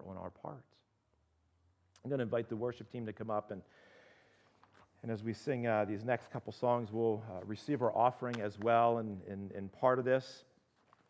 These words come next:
Let me pray. Uh, Lord, we just, uh, thank you, God.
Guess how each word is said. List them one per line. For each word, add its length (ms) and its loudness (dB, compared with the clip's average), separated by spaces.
Let 120 0
me 80 -2
pray. 320 0
Uh, 160 -2
Lord, 300 8
we 160 6
just, 280 0
uh, 320 8
thank 380 2
you, 120 -8
God. 180 -10